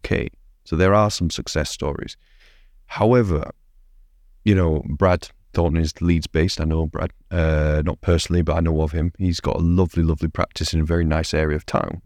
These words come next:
It's Horsforth, which is a very affluent area. You know, um, I'm based bang in the city centre. I'm at Hedgerow Dental, right in the city centre. So you can imagine the, the, the passing trade that comes through there. So, you know, building a practice like that, which is successful, where I can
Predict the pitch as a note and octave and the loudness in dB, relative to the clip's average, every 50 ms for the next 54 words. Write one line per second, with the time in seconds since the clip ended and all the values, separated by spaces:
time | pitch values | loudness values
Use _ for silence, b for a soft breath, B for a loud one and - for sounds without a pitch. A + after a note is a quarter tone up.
0 | - - - - - - - G2 F#2 - - - - - - - - D#2 - - | -20 -20 -18 -18 -8 -2 0 0 0 0 -4 -8 -10 -12 -10 -8 -8 -8 -4 -4
1 | D#2+ D2+ D#2 D2 - B1+ - - - D#2+ C#2+ - - F#2+ G2+ F#2 E2 C2 - - | -2 -2 0 -2 -2 -4 -6 -6 -6 -6 -6 -2 0 2 2 2 2 0 -2 -6
2 | b b b b b b b b b b _ - E2+ E2+ E2+ E2 - - - - | b b b b b b b b b b _ 0 2 2 2 2 0 -2 -2 0
3 | F#2 F2+ F2 E2+ E2+ E2+ E2 E2 D#2+ D#2+ D#2+ D2+ C2+ - - _ _ - - _ | 2 2 4 4 2 2 2 0 0 0 -2 -2 -4 -4 -8 _ _ -20 -20 _
4 | _ _ _ - - - F#2 F2+ E2+ D#2 - - - - - - - _ - F#2 | _ _ _ -8 -2 0 0 2 0 -2 -4 -8 -16 -20 -20 -20 -8 _ 0 2
5 | F2 E2 - - F2 - F#2 F2+ F2 F2 E2+ D#2+ D#2+ E2+ - F#2 E2 - E2 - | 2 2 -2 -4 -2 0 2 2 2 2 2 0 0 -2 -4 -6 -6 -6 -2 0
6 | A2 G#2 G2 E2+ - D2 D2 D2 C#2+ D2 D#2 F2 D#2 - D2 C#2+ F2 F2 F2 - | 0 0 0 0 -2 -2 -2 -2 -4 -4 -2 -4 -2 -2 -2 0 0 0 0 -2
7 | E2 - - D#2 D2 D#2+ - C3+ A#2 F2+ F2+ - - D#2+ - - - D#2+ D#2 D2+ | -4 -8 -8 -6 -2 2 2 2 2 2 0 -2 -4 -4 -4 -4 -4 -2 -2 -4
8 | - - - - D#2+ D#2+ D#2 - E2 D#2+ D#2 E2 E2+ D#2 - D2+ C#2+ D2+ D2+ C#2+ | -4 -8 -6 -2 -2 -2 0 0 0 0 0 0 -2 -2 -2 -2 0 0 0 0
9 | - C#2 C2+ B1+ - - - E2+ E2+ - E2 D2+ - D#2+ D#2 C#2+ - - - - | 0 -2 -2 -2 -4 -4 -4 -4 -4 -4 -4 -4 -2 -2 -2 -2 -2 -4 -4 -2
10 | D#2 D#2 - - - D2+ D2+ - - - A1 - - - - D#2 D2+ C#2+ b b | -2 -2 -2 -2 -2 -2 -2 0 0 0 -2 -2 -4 -6 -6 -6 -6 -6 b b
11 | b b b b b b b - - A#2 G#2+ F2 D#2 D2+ - B2 C#3+ D#3 D#3 D#3 | b b b b b b b -2 0 2 2 2 0 2 2 4 4 4 4 2
12 | C3+ A#2+ - - - C3 - - - - F#2+ - - G2 G2 A2 G#2+ - - - | 2 0 0 0 0 0 0 -2 -4 -6 -4 -4 -2 0 2 2 2 0 -2 0
13 | E2+ G#2+ G2 F2 - - - - - - - _ _ _ _ - - - - - | 2 2 2 0 -2 -8 -16 -18 -20 -20 -20 _ _ _ _ -12 -10 -8 -8 -6
14 | - - - - A2+ G#2+ - - - F#2 D#2+ D2+ D#2+ E2+ F#2 F#2+ - - F2+ E2+ | -8 -8 -2 0 0 0 0 0 -2 -2 0 0 0 0 0 -2 -2 -2 -2 -2
15 | D#2+ | -2